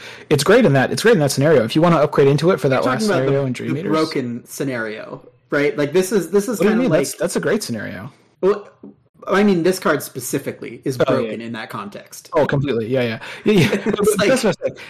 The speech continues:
Speaker 1: If you wanna upgrade into this to, to do Where the Gods Dwell, sure, that sounds great. I just don't think it's like a s-, it's like a toolbox card that is good in other situations, 'cause you're, you're gonna draw the victory enemies probably, you know?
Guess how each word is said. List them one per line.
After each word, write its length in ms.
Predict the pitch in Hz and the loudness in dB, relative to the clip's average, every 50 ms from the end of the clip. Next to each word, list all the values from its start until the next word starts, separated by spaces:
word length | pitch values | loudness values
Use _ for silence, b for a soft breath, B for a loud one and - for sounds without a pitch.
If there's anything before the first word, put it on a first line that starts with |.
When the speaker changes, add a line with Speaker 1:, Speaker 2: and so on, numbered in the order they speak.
| - - | -4 -2
Speaker 1:
If 100 | 156 147 | 0 2
you 100 | 170 220 | 2 4
wanna 180 | 269 269 226 | 4 4 4
upgrade 360 | 156 180 202 - - 214 180 | 2 2 0 2 2 2 4
into 200 | 170 185 185 190 | 4 4 4 4
this 220 | 165 151 147 - - | 4 4 4 2 0
to, 120 | - 147 139 | -2 -4 -2
to 160 | - - 147 | -2 -2 0
do 180 | 147 147 147 | 2 2 4
Where 200 | 143 135 143 143 | 4 6 6 6
the 80 | 135 120 | 4 4
Gods 320 | - 131 151 185 180 - | 4 2 2 2 2 0
Dwell, 260 | - 127 117 113 110 - | 0 0 2 2 0 0
sure, 240 | - - 190 143 | 2 4 4 6
that 140 | 127 123 123 | 6 4 4
sounds 200 | - 160 131 120 | 2 2 0 0
great. 320 | - 147 147 131 107 - - | 0 2 2 2 2 2 0
I 80 | 117 | 0
just 160 | 135 147 139 | 0 0 2
don't 120 | 185 170 156 | 2 2 4
think 160 | - 175 160 | 4 4 4
it's 120 | 160 - | 2 2
like 120 | - 143 135 | 2 0 0
a 40 | 120 | -2
s-, 180 | - - - | -4 -4 -2
it's 200 | 117 135 135 - | -2 -2 -2 -2
like 100 | - - | -2 -2
a 60 | 113 | -2
toolbox 460 | - - - 165 156 143 123 113 - - | -2 0 2 4 4 4 4 2 0 0
card 220 | - 131 120 117 | 0 0 0 0
that 80 | 120 113 | 0 -4
is 100 | 110 156 | -4 -4
good 200 | 160 131 123 117 | -2 -2 -2 0
in 120 | 113 113 | -2 -2
other 160 | 113 113 113 | -4 -4 -4
situations, 520 | 113 - - - - 107 120 117 - - - | -4 -6 -8 -6 -6 -6 -6 -6 -8 -8 -6
'cause 160 | - 151 147 | -4 0 0
you're, 120 | 165 170 | 0 0
you're 160 | - 180 220 | 2 2 2
gonna 180 | 247 269 233 170 | 4 4 4 4
draw 240 | 135 156 170 196 165 | 4 4 4 4 4
the 80 | 127 | 2
victory 320 | 120 139 135 - 107 85 87 | 0 -2 -4 -6 -8 -10 -10
enemies 280 | 90 69 65 - - | -10 -10 -12 -12 -12
probably, 380 | - - - - - - 143 156 220 | -10 -10 -10 -8 -10 -10 -12 -14 -10
you 120 | 214 139 | -8 -6
know? 220 | 123 120 131 147 | -6 -6 -6 -8